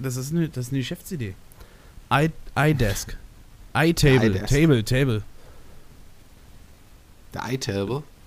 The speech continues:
Speaker 2: Das
Speaker 1: Ja.
Speaker 2: könnte, das könnte, das könnte auch so ein, so ein, so ein, so ein Stripclub sein.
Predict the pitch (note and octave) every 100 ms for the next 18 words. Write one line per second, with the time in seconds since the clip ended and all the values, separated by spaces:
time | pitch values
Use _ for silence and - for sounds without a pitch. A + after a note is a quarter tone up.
0 | - - - - - A#2+ A#2 B2+ A2+ A2
1 | G#2 - A2 A#2 E2+ A2 - A2+ A2+ -
2 | G#2+ G#2 G2 G2 F#2 F#2+ F#2 F#2 - -
3 | B2 - F#2 - - F2+ F#2